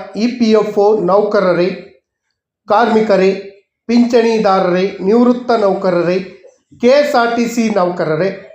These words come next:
ನಿಮ್ಗೆಲ್ಲರಿಗೂ ಈ ದಿನ ಒಂದು ವಿಶೇಷವಾದ ಮಾಹಿತಿಯನ್ನ ತೆಗೆದುಕೊಂಡು ಬಂದಿದ್ದೀನಿ. ಇ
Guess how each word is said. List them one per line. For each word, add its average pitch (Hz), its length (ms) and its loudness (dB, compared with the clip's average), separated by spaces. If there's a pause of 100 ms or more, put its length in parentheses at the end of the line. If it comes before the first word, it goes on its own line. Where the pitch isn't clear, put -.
(380)
ನಿಮ್ಗೆಲ್ಲರಿಗೂ 240 680 2 (120)
ಈ 226 200 -4
ದಿನ 208 160 0 (360)
ಒಂದು 214 260 2
ವಿಶೇಷವಾದ 233 800 2
ಮಾಹಿತಿಯನ್ನ 196 680 0 (140)
ತೆಗೆದುಕೊಂಡು 170 440 -2
ಬಂದಿದ್ದೀನಿ. 165 440 -2 (1800)
ಇ 254 120 4